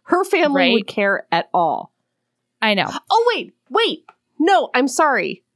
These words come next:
Speaker 1: This is important.
Speaker 2: Yeah, tell me everything.
Speaker 1: She's in this poor town that's struggling, and the town
Speaker 2: Yeah.
Speaker 1: is so poor and struggling, and she's found God there, and she wants to stay there and find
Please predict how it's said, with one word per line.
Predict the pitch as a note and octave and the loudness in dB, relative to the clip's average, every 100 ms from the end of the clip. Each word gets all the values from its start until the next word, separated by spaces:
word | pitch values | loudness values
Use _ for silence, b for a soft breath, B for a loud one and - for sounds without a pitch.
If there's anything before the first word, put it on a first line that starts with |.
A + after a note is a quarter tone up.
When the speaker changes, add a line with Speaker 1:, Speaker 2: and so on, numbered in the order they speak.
| - | -4
Speaker 1:
This | C#4 - | -4 0
is | D#4+ | 0
important. | D4 - G#3 - C3+ - _ - | 0 0 -2 -4 -10 -12 _ -8
Speaker 2:
Yeah, | F#3+ C4+ C4 | -4 -4 -4
tell | F#3 | -6
me | A#3+ B3 | -4 -4
everything. | C4 B3 D#3 C#3+ E3+ _ | -6 -8 -10 -12 -18 _
Speaker 1:
She's | - C#4 C4+ | -8 -4 -2
in | C#4 D4+ | 0 0
this | D4 | -2
poor | - - A#3+ | -4 -2 -2
town | G#3 G3 D#3+ C#3 F3+ F#3 | -2 -4 -4 -6 -10 -8
that's | F#3+ - | -6 -6
struggling, | - E3 F#3 C3 G#2 G#2+ - | -4 -6 -6 -10 -10 -12 -6
and | F#3 | -2
the | F3+ | -2
town | - G3 F#3 F#3 F3+ | -4 -2 0 0 -2
Speaker 2:
Yeah. | - | -6
Speaker 1:
is | F3+ E3 | -6 -6
so | - G3+ G#3+ | -4 -4 -4
poor | G#3+ F#3+ | -4 -4
and | E3+ D#3+ | -4 -6
struggling, | - D3 C#3+ C#3 C3 B2 - | -6 -8 -8 -12 -12 -16 -10
and | D#3 D#3 | -8 -6
she's | - D3+ D3+ - _ _ | -8 -8 -8 -12 _ _
found | F3 E3 F3 F3 | -2 0 -2 -2
God | D#3+ D3+ | -2 -2
there, | D3+ D3 C#3+ | -4 -4 -2
and | D3 C#3+ | -4 -6
she | D#3+ | -6
wants | D3+ D3+ - | -6 -6 -8
to | D#3+ | -10
stay | - D3 | -8 -10
there | C#3+ C#3 C3 B2+ D3 | -8 -8 -8 -10 -10
and | - D#3 | -10 -10
find | - D3+ D3 C#3 | -6 -6 -6 -10